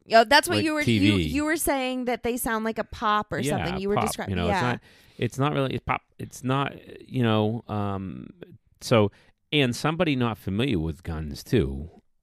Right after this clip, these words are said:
Speaker 2: may not have associated it with, with gunshots. It depends how
Speaker 1: Yeah.
Speaker 2: close you are and stuff. So there's a lot of variables.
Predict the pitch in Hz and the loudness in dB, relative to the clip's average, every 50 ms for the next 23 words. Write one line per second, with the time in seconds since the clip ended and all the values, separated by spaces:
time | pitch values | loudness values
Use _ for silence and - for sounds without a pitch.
0 | _ _ _ _ _ _ _ _ _ _ _ _ - 82 85 92 92 90 90 87 | _ _ _ _ _ _ _ _ _ _ _ _ -10 -8 -4 -4 -2 -2 -2 -2
1 | 85 85 78 71 69 - - - 82 - - 90 82 - - 85 78 73 73 76 | -2 -4 -6 -8 -10 -14 -14 -12 -8 -4 -2 -2 -2 -2 -4 -6 -6 -4 -6 -6
2 | 50 - 76 - - - 62 82 78 - - 87 82 85 - - - - - - | -8 -8 -12 -12 -12 -8 -6 -6 -6 -4 -6 -4 -4 -6 -8 -10 -18 -20 -14 -4
3 | - 143 165 - 143 139 - 254 - 120 113 101 - 117 107 104 107 107 107 104 | 0 2 4 4 4 4 4 6 6 6 6 4 4 2 4 4 4 2 0 -2
4 | 98 98 95 - - 107 - - - 131 123 139 127 131 135 151 160 156 139 113 | -4 -4 -4 -4 -4 -4 -4 -4 -4 -2 -2 0 0 0 0 0 2 0 0 -2
5 | 104 107 104 98 95 92 85 73 82 80 73 71 | -4 -2 0 2 2 2 0 0 -2 -4 -6 -6